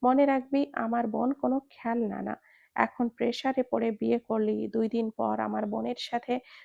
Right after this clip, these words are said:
খারাপ ব্যবহার করবি।" সবাই অবাক হয়ে তাকিয়ে আছে, এত কিছু সাইমান জানলো কি করে? অন্যদিকে কথাগুলো শোনা মাত্রই রিশার চোখ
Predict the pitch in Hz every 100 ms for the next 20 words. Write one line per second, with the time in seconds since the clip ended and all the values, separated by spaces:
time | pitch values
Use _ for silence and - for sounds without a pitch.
0 | _ - 247 262 247 220 214 226 220 220
1 | 214 214 208 - _ _ _ _ _ _
2 | - - - 262 262 269 - 226 240 254
3 | - 254 226 220 - 226 214 - - -
4 | 226 226 247 240 214 - 254 - 226 220
5 | 233 233 - 214 220 247 240 - - 214
6 | 208 - - - - 262 262 269 262 262
7 | 269 240 226 - 254 254 254 247 240 240
8 | 220 214 254 247 226 - 233 226 - 233